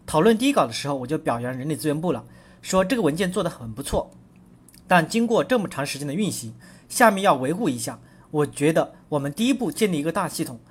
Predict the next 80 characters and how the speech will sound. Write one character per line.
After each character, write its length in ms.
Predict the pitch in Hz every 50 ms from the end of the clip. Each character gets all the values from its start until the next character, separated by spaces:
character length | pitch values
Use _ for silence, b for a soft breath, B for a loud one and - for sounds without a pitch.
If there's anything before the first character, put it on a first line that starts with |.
| b b b
大 160 | 240 233 190
人 140 | 143 147 175
力 40 |
资 160 | 151 - - 185
源 140 | 151 127
政 160 | 139 175 156 139
策 160 | - 147 123
是 140 | - - 139
正 180 | - 240 202
确 160 | - - -
的， 140 | 120 - - - B B B B B B B B
但 180 | - 208 190
我 120 | 170 135 131
们 100 | 143 -
公 160 | - 226 233
司 100 | 226 254
的 120 | 220 170
考 160 | - - 131
核 120 | 117 - 135
机 160 | 120 - 190
制 220 | 180 185 147 - b b b b
过 160 | - 240 202
于 140 | 147 127 123
僵 200 | - 175 170 185
化 200 | 180 226 202 147
了。 120 | 113 - b b b b b b
在 120 | b - 185
下 240 | 180 - 277 247 220
一 40 |
步 140 | 196 185 220
奖 240 | 180 - 160 120 131
励 60 | 175
改 180 | 175 147 123 113
革 140 | 113 131 127
的 80 | 131
时 160 | 120 - 123
候， 160 | 113 - - - -
我 120 | - 143 139
们 120 | 143 147
还 120 | - 131
是 160 | 139 151 - 220
要 80 | 180
强 240 | 147 - - 117 117
调 240 | - 160 127 - - -
不 100 | 294 277
同 120 | 170 147
的 40 | 165
产 220 | 147 - 117 127 185
品、 160 | 180 147 - B B B B B B
不 120 | - 277
同 140 | - - 165
的 60 | 151
地 120 | - - 160
区 140 | - -
部、 240 | 151 - 190 - - B B B
不 100 | - 262
同 140 | - - 156
的 60 | 139
工 180 | 123 123 156 175
作 180 | 180 190 143 -
要 80 | - 180
有 80 | 160 127
不 160 | 117 - 139
同 120 | - 131
的 80 | 135 135
奖 160 | - - 110 104
励 80 | 135
模 180 | 135 117 110 117
式。 220 | 117 - 151 139 - - B B B B B B B B B
我 120 | - 156 156
认 200 | 175 262 226 170
为 180 | 131 117 - B B B B B
奖 180 | B - 156 151
励 80 | 185 202
政 200 | 247 247 208 180
策 180 | - 214 170
慢 220 | - 208 254 247 226
慢 180 | 202 170 151
就 160 | - - 202
会 220 | 170 165 180 165